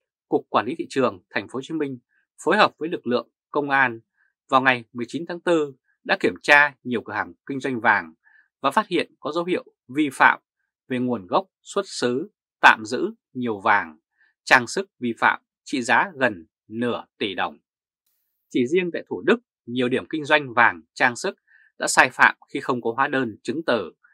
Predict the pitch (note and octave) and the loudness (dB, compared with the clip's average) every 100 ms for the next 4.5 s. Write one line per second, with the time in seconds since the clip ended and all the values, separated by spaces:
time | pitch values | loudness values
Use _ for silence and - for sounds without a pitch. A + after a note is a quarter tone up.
0 | _ _ - G3 E3+ D3+ F3+ F3 B2 F#2+ | _ _ -4 -2 2 2 2 0 -8 -6
1 | C#3+ - G#3 - C3+ C#3 A3 B2 A2+ E3 | -8 -6 -10 -4 -2 -2 -2 -8 -6 -6
2 | E3 C3 F#2+ D#2+ - A#2+ A#2 A2+ - _ | 0 0 0 -4 -6 -4 -4 -4 -6 _
3 | _ _ _ _ _ _ D3 C#3 C3+ A2+ | _ _ _ _ _ _ 2 4 2 -6
4 | - D#3 D#3+ A#3 | -6 -4 -4 -4